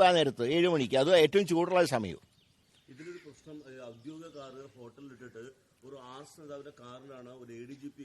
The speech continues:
Speaker 2: പോകുന്നത്. അന്ന്
Speaker 1: അല്ല, അതാണല്ലോ ഞാൻ പറഞ്ഞത്.
Speaker 2: അന്ന് തന്നെ സ്പെഷ്യൽ ബ്രാഞ്ച് റിപ്പോർട്ട് ചെയ്യുകയും ചെയ്തിരുന്നു.
Speaker 1: സ്പെഷ്യൽ ബ്രാഞ്ച് റിപ്പോർട്ട് ചെയ്യുമ്പോൾ അത് എത്തുന്ന ആർക്കാ? മുഖ്യമന്ത്രിക്കല്ലേ? മുഖ്യമന്ത്രി പറഞ്ഞിട്ടാണല്ലോ യാത്ര. പിന്നെ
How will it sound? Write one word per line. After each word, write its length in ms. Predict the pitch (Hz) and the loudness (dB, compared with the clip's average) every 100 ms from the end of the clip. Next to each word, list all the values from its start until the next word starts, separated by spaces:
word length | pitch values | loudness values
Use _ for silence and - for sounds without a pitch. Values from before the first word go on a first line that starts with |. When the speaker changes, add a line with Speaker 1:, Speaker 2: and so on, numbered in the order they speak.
| 117 | -18
Speaker 2:
പോകുന്നത്. 360 | 110 107 107 95 - _ _ - | -18 -18 -18 -20 -20 _ _ -20
അന്ന് 200 | 120 151 | -14 -8
Speaker 1:
അല്ല, 100 | 127 | -4
അതാണല്ലോ 420 | 98 113 131 156 | 0 4 6 8
ഞാൻ 200 | 143 139 147 | 8 8 8
പറഞ്ഞത്. 360 | 143 135 110 - | 6 6 0 -2
Speaker 2:
അന്ന് 120 | - 151 | -14 -16
തന്നെ 120 | 170 | -16
സ്പെഷ്യൽ 260 | - 147 151 | -18 -20 -20
ബ്രാഞ്ച് 200 | 165 165 151 | -18 -18 -20
റിപ്പോർട്ട് 240 | 156 170 | -18 -14
ചെയ്യുകയും 200 | 165 156 | -14 -14
ചെയ്തിരുന്നു. 340 | 151 139 120 - _ _ | -16 -16 -18 -20 _ _
Speaker 1:
സ്പെഷ്യൽ 280 | - 92 127 | -12 -8 -2
ബ്രാഞ്ച് 320 | 127 135 135 | 2 2 6
റിപ്പോർട്ട് 400 | 147 131 135 139 139 | 4 4 2 2 4
ചെയ്യുമ്പോൾ 320 | 143 135 151 139 | 2 4 6 6
അത് 80 | 139 | 6
എത്തുന്ന 300 | 127 131 135 | 4 2 0
ആർക്കാ? 300 | 139 127 143 | 2 2 0
മുഖ്യമന്ത്രിക്കല്ലേ? 800 | 131 107 135 147 131 147 101 71 - _ _ _ _ - | 0 0 0 0 0 2 2 0 -10 _ _ _ _ -16
മുഖ്യമന്ത്രി 440 | 92 - 123 139 165 165 | -8 2 4 6 8 8
പറഞ്ഞിട്ടാണല്ലോ 540 | 147 175 202 180 127 110 | 8 10 12 12 12 10
യാത്ര. 200 | 92 - 76 - _ | 4 -2 -8 -12 _
പിന്നെ 260 | 123 123 | 2 6